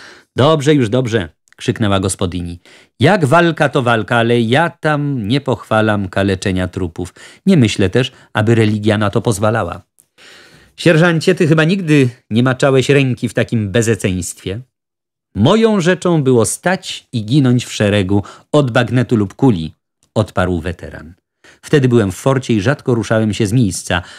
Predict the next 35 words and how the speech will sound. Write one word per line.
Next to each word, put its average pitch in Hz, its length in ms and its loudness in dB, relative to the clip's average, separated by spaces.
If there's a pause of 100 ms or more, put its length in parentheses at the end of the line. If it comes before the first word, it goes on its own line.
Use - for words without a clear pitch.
(160)
a 127 120 2
Indian 160 600 4
prawie 151 340 0
nie 139 140 0
widziałem, 90 520 -4 (300)
bo - 120 -2
potykali 117 520 0
się 110 120 -4
na 95 120 -2
skrzydłach 110 640 -2 (240)
lub 127 220 0
przed 135 300 -2
linią. 80 500 -8 (500)
Ale 131 140 2
pamiętam, 180 460 0
że 151 80 2
mówiono 160 360 2
o 143 60 2
wielkim 127 400 0
wężu 113 500 0 (380)
jako 117 380 0
o 123 100 2
słynnym 127 600 2
wodzu. 120 480 -2 (300)
Nawet 95 320 -4
mi 151 100 0
się 151 120 0
wtedy 107 260 -2
nie 143 140 2
śniło, 208 400 2
że 113 140 2
go 107 140 2
zobaczę 101 500 0
wśród 101 280 -8
chrześcijan 107 640 -2